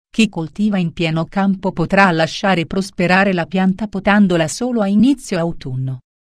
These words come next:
È necessario, infatti, recidere i rami che hanno fiorito asportando tutte le infiorescenze ormai secche.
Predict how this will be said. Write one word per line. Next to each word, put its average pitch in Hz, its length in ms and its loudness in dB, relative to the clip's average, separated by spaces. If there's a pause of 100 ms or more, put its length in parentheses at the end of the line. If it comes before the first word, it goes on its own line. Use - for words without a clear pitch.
È 226 140 -2
necessario, 220 840 2 (220)
infatti, 160 680 -6 (240)
recidere 185 480 0
i 156 120 -2
rami 175 360 0
che 170 140 -4
hanno 160 240 0
fiorito 311 500 0
asportando 185 800 0
tutte 240 340 -6
le 180 140 -4
infiorescenze 185 920 -2
ormai 202 400 0
secche. 135 520 -10